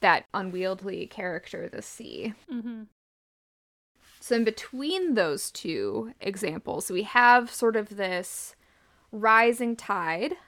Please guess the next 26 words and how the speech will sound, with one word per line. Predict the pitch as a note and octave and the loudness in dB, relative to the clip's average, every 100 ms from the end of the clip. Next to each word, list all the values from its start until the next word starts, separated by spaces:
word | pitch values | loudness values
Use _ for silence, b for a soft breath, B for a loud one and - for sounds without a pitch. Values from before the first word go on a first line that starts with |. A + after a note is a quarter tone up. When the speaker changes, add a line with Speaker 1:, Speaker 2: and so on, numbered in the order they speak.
| - | -6
Speaker 1:
of | G#3+ | -6
orcs, | - F#3 E3+ B3+ - - | -4 -2 0 -2 -6 -12
this | G3 - - | -12 -12 -10
massive | G#3+ G#3 A3+ A#3 A3 - | -4 -2 -2 -6 -8 -6
power | - F#3+ G3 G3 | 0 2 2 0
in | - G3 F#3+ | -4 -6 -4
numbers, | F#3+ G3+ F3+ D#3+ D#3 F#3 A3 - B B B B | -2 -2 -2 -2 -2 -6 -8 -12 B B B B
and | A3 | -6
we | A3 G#3+ | -4 -6
see | - C#4 C4+ - | -6 -6 -4 -2
Aragorn, | G3+ G3 F#3+ F3 E3+ A3 | -2 -2 -2 -4 -2 -4
as | - G3 | -4 -6
you've | F#3+ F#3 | -10 -6
noted, | F3+ E3+ F3+ | -6 -4 -6
the | F#3+ | -8
star | - F3+ F3 E3+ | -8 -4 -4 -4
of | |
our | E3+ F3+ | -6 -8
show, | - - A2+ - G3+ A#3 - - | -8 -6 -4 -4 -4 -6 -8 -6
attempting | G3+ - B3 C4 C#4+ C4 B3+ | -6 -2 -2 -2 -2 -2 -2
to | B3+ - - G#3 G3+ F#3+ F#3+ F#3+ - - | -4 -12 -8 -4 -2 -2 -2 -4 -8 -16
rally | G3 A3 A3 A3+ A3+ | 0 6 8 8 4
the | G#3 | 0
troops, | F#3+ - E3+ - - - - | -6 -8 -8 -10 -10 -10 -6
quite | - G3 A2 | -2 -2 -2
literally. | E3 D3 G#2 D#2 G2 | -8 -6 -8 -8 -10